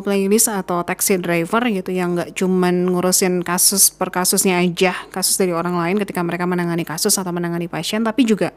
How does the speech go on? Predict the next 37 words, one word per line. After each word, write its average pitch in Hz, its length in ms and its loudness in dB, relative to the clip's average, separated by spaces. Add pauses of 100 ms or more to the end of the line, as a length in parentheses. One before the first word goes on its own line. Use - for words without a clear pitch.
(600)
em, 214 640 2
nyeritain 262 480 4
tentang 254 400 2
gimana 220 320 4
kondisi 214 400 2
dari 180 240 0
orang-orang 175 560 -2
yang 190 80 0
ada 185 80 -2
di 180 80 0
rumah 180 160 0
sakit 185 240 -4
Doldame 180 480 -2
ini. 190 320 -2
Itu - 80 -6
yang 220 160 2
bikin 185 480 -2 (240)
makin 185 640 -2
seru 214 320 2
dan 180 160 0
makin 185 320 -2
ngena 220 320 6 (160)
gitu 180 400 0
loh. 175 240 -6 (640)
Salah 302 160 4
satu 339 160 6
scene 359 240 6
yang 294 80 6
berkesan 285 320 8
buat 240 160 8
aku, 226 240 4
ada 247 160 6
dua 190 160 4
scene 208 240 4
sebenarnya. 180 560 0
<laughs> 403 1600 0
Yang 285 240 6